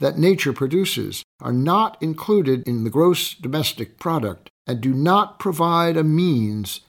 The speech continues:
to wealth creation, unquote. The ocean is a global source of oxygen and fresh water,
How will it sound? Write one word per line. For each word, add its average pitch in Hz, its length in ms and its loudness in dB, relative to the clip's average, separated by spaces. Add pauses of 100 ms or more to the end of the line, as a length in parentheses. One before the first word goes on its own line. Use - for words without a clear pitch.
(100)
to - 120 -4
wealth 127 460 0 (140)
creation, 123 720 0 (260)
unquote. 127 580 -6 (580)
The 151 120 2
ocean 185 560 0
is 104 160 -4
a 104 40 -4
global 156 440 2
source 131 480 -2
of 107 140 -8
oxygen 127 520 -4
and 131 160 -6
fresh - 360 -4
water, 117 400 -4